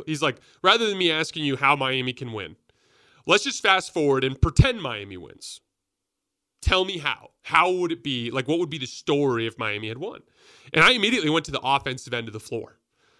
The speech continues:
because I cannot see a s-, a, a, a scenario where Miami can consistently get stops against this team.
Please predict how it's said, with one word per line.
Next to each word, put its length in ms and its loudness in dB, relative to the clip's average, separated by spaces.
because 320 2
I 180 6
cannot 540 -6
see 440 -6
a 180 0
s-, 260 -12
a, 160 -4
a, 240 -6
a 40 -6
scenario 880 -6
where 160 4
Miami 500 4
can 220 -10
consistently 760 -6
get 220 -2
stops 380 -2
against 320 -6
this 180 -8
team. 280 -8